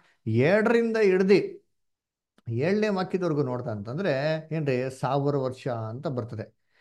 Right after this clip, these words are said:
ಅದರ. ಆದ್ರೆ ಅದೇ ವಾಕ್ಯಗಳಲ್ಲಿ ಇನ್ನೊಂದ್ಸತಿ ಬರ್ಬೇಕು, ಹೆಂಗ್ ಬರ್ತದೆ ಅಂದ್ರೆ,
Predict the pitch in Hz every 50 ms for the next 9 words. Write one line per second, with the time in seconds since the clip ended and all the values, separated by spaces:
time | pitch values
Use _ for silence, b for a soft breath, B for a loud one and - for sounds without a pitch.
0 | _ _ - 156 190 208 214 170 123 110 - - - _ _ - 202 285 302 330
1 | 208 147 143 175 240 285 302 320 - - - _ _ _ _ - 156 190 277 320
2 | 349 359 349 330 294 294 302 294 269 254 247 220 220 226 240 226 185 175 185 208
3 | 226 214 220 - - - 226 277 311 294 - 277 233 269 220 208 202 202 202 196
4 | - 196 185 185 185 175 175 202 196 196 190 180 170 175 175 175 - -